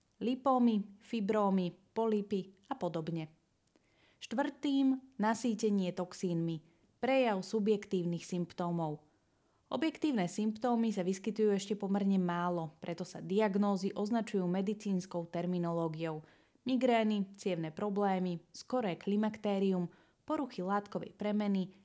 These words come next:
alebo syndrom únavy. Piatým štádiom je štádium degenerácie,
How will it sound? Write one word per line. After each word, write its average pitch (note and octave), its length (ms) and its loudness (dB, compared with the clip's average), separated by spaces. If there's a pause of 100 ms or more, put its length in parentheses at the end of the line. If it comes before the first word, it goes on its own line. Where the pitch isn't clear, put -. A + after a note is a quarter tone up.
alebo B3 240 0
syndrom F3+ 560 -2
únavy. F3 480 -2 (880)
Piatým B3+ 400 2
štádiom A3+ 720 0
je F3 80 -2
štádium G3 560 0
degenerácie, E3+ 880 0